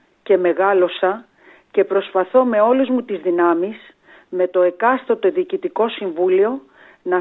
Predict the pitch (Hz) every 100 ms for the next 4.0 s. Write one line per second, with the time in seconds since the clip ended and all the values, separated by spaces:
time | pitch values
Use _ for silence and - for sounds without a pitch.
0 | 175 180 151 202 220 233 233 240 - 202
1 | 170 175 165 202 214 208 226 220 180 180
2 | 202 214 220 208 - 175 180 175 202 254
3 | - - - - - 226 220 214 202 180